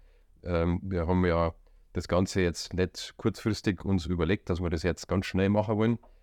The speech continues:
sondern das ist eigentlich ein Prozess über viele Jahre hinweg schon gewesen, dass wir das schon lange erneuern wollten, modernisieren wollten. Und jetzt war aus unserer Sicht der richtige Zeitpunkt, dass man das jetzt macht. Und das, denke ich, heute in den Medien auch ein bisschen falsch rüberkommen.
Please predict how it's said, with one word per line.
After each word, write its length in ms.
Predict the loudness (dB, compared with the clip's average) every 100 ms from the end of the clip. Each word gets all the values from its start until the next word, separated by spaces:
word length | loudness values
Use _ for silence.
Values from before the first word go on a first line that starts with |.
| _
sondern 240 | -4 0 2
das 80 | 2
ist 40 |
eigentlich 220 | 2 2
ein 60 | 0
Prozess 380 | -2 0 0 0
über 160 | 0
viele 200 | 0 0
Jahre 240 | 2 2 2
hinweg 360 | 2 0 0
schon 140 | -4 -2
gewesen, 340 | 0 0 0
dass 180 | 0 0
wir 240 | 0 0 -2 -12 -12
das 140 | -6 -4
schon 240 | 0 2
lange 320 | 4 4 2
erneuern 500 | 0 0 2 4 4
wollten, 280 | 2 2 2
modernisieren 640 | 2 2 2 0 0 0 2
wollten. 320 | 0 0 0
Und 120 | 0
jetzt 240 | -2 -2
war 260 | 2 4 2 -4 _ -14
aus 160 | -8 0
unserer 240 | 2 2
Sicht 260 | 0 -2 0
der 100 | -2
richtige 340 | 0 -2 -2
Zeitpunkt, 580 | 0 -2 0 -2 -2 -6
dass 100 | -2
man 120 | 0 0
das 140 | -2
jetzt 200 | -4 0
macht. 320 | 0 0 -6 -20 -20 -6
Und 100 | -2
das, 280 | -2 -4 -12 -16 -20 -10 -4
denke 180 | -2 0
ich, 60 |
heute 160 | 0 2
in 100 | 2
den 100 | 2
Medien 400 | 4 4 2 0
auch 180 | -2 -2
ein 80 |
bisschen 260 | -2 -2 -4 -6 -20 -20 _
falsch 320 | -4 -2 0
rüberkommen. 500 | 2 2 4 4 4